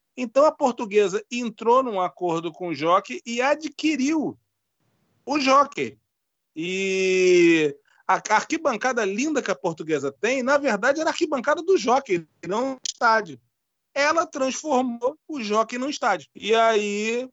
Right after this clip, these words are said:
foram feitos todos os trabalhos e em mil novecentos e sessenta e cinco, finalmente, a Portuguesa inaugura o estádio da Ilha e fica lá, né? Tá lá até hoje, vai ficar pra sempre, felizmente, agora tá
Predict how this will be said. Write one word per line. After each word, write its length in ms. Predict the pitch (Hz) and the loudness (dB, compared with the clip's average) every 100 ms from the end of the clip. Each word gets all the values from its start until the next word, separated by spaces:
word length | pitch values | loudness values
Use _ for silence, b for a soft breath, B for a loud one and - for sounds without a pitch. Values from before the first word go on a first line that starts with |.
| _ | _
foram 280 | - 220 220 | -4 -2 0
feitos 320 | 202 196 196 | -2 -4 -4
todos 280 | - 185 175 | -4 -4 -4
os 60 | 190 | -4
trabalhos 420 | 226 196 202 208 _ - 240 233 | -2 2 2 0 _ -8 -8 -6
e 120 | 247 | -10
em 60 | 240 | -10
mil 100 | - | -6
novecentos 540 | 208 202 175 - 202 202 | -2 -2 -4 -6 -6 -6
e 40 | |
sessenta 240 | 185 202 196 | -8 -4 -6
e 40 | |
cinco, 220 | - 214 - | -6 -12 -8
finalmente, 580 | 233 240 226 190 208 233 | -2 0 2 0 -2 -2
a 40 | |
Portuguesa 460 | - 208 - 175 185 | 0 -2 -2 -4 -2
inaugura 800 | 202 226 233 220 175 208 226 240 | 0 4 4 4 0 2 4 4
o 220 | 226 208 | 4 -2
estádio 400 | 170 - 185 180 | -2 0 0 0
da 180 | 202 196 | 0 0
Ilha 180 | 233 | -2
e 40 | 262 | -6
fica 400 | - 294 - 269 | -4 -4 0 2
lá, 320 | 233 269 277 214 _ | 4 2 0 -10 _
né? 240 | 117 175 208 | -8 -4 -2
Tá 140 | 180 | 0
lá 120 | 180 | 2
até 220 | 196 220 180 | 2 2 0
hoje, 220 | 190 175 | 0 0
vai 140 | 151 | -2
ficar 200 | - 170 | -2 -6
pra 200 | - 160 | -4 -4
sempre, 340 | - 175 180 - | -4 -8 -10 -8
felizmente, 760 | 156 131 127 180 175 175 135 | -8 -6 -6 -6 -8 -10 -6
agora 260 | 117 143 | -2 0
tá 140 | 143 | 0